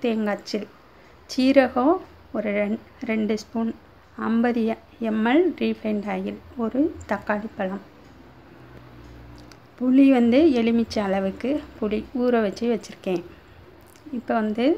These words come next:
ஒரு கடாயை காய வச்சுட்டு வெள்ளைப்பூடை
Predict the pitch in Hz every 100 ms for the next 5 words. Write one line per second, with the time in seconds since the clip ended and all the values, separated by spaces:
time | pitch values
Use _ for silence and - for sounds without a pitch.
0 | - - - - - - - - _ _
1 | - - - - - - - 285 240 -
2 | 220 226 226 226 - 214 220 220 190 -
3 | - 208 226 349 - - - - - 233
4 | 220 220 262 277 247 226